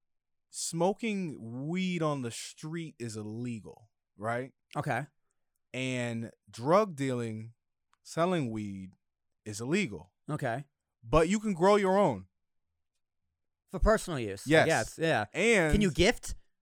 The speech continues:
Speaker 1: I don't know if they have the gift for the gift rule, gift law
Speaker 2: Ah,
Speaker 1: thing.
Speaker 2: that's what they
Speaker 1: But
Speaker 2: get
Speaker 1: here's,
Speaker 2: ya.
Speaker 1: yo, here's the catch. Here's the biggest thing. Since you can't sell it on the street, like, as, like, you know, hand-to-hand type of thing,
Speaker 2: Yeah.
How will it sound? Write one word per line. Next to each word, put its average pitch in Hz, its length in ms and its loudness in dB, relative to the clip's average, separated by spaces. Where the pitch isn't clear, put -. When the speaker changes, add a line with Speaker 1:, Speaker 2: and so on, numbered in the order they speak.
Speaker 1:
I 92 320 -6
don't 113 100 -6
know 113 120 -8
if 104 40 -16
they 107 100 -8
have 101 180 -10
the 95 60 -16
gift 92 220 -16
for 101 80 -20
the 90 80 -18
gift 98 300 -20
rule, 98 220 -14
gift 104 180 -16
law 117 60 -12
Speaker 2:
Ah, 113 60 -8
Speaker 1:
thing. 175 340 -4
Speaker 2:
that's 180 180 0
what 190 60 -2
they 185 100 0
Speaker 1:
But 180 120 6
Speaker 2:
get 165 80 6
Speaker 1:
here's, 208 120 6
Speaker 2:
ya. 165 100 2
Speaker 1:
yo, 180 120 6
here's 190 220 4
the 170 80 -4
catch. 185 240 2
Here's 156 140 -2
the 135 100 -4
biggest 127 360 -4
thing. 107 240 -4
Since - 420 -2
you 202 80 -4
can't 180 320 -2
sell 165 440 2
it 123 240 -4
on 131 200 -6
the 120 80 -8
street, 120 720 -6
like, 117 200 -4
as, 117 280 -2
like, 113 280 -6
you 131 80 -14
know, 95 340 -12
hand-to-hand 117 560 -8
type 107 220 -10
of 101 80 -20
thing, 104 380 -12
Speaker 2:
Yeah. 127 200 -2